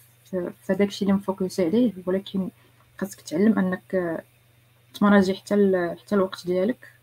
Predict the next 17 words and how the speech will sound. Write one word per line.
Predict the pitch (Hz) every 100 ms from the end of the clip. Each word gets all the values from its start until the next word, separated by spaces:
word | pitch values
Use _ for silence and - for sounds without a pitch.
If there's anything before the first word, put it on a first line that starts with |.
| _
وتاخذ | 185 190 190 185 180 175 175 170 170 170 - 240 -
دي | 170 190 -
بوز | 175 170
مره | 165 156
مره. | 156 156 151
ما | 160
سا-، | 175 196 185
سا-، | - 185 185
سا | -
نو | 190 -
في | - -
با | 226
دو | 185 190 202
مال، | 285 262 - -
راه | 185 180
مزيان | 185 170 202 190
ليك | 208 233 -